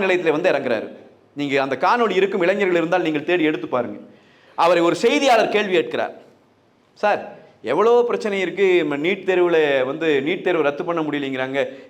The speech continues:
வெறும் ஏழு புள்ளி அஞ்சு பர்சன்ட் நிறைவேற்றிட்டு நீங்க என்னமோ பெருசா பேசிக்கிறீங்க." இதே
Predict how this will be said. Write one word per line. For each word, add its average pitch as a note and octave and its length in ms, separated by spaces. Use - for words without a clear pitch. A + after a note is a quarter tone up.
வெறும் G3 280
ஏழு G#3+ 220
புள்ளி G3 240
அஞ்சு D#3+ 200
பர்சன்ட் F#3+ 380
நிறைவேற்றிட்டு E3+ 520
நீங்க C#3+ 140
என்னமோ E3+ 200
பெருசா D#3 260
பேசிக்கிறீங்க." C3 440
இதே F3 140